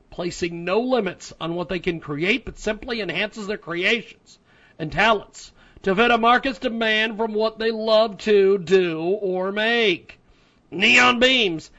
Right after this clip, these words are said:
is that platform, providing exclusive content and connecting fans to soulful vibes and unified perspectives through diverse art and music.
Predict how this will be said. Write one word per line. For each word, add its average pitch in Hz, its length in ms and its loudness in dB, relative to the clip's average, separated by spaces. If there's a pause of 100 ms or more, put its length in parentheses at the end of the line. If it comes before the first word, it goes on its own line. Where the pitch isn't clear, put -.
(220)
is 143 120 -8
that 170 200 0
platform, 139 480 -6 (600)
providing 254 400 2
exclusive 240 640 -4
content 226 640 0
and 185 240 -6
connecting 202 800 -2
fans 185 480 -2 (320)
to 175 200 2
soulful 202 500 0
vibes 196 640 4 (260)
and 165 260 -2
unified 208 920 2
perspectives 180 920 -4 (340)
through 196 180 4
diverse 196 500 0
art 208 380 0
and 180 180 -6
music. 190 560 -6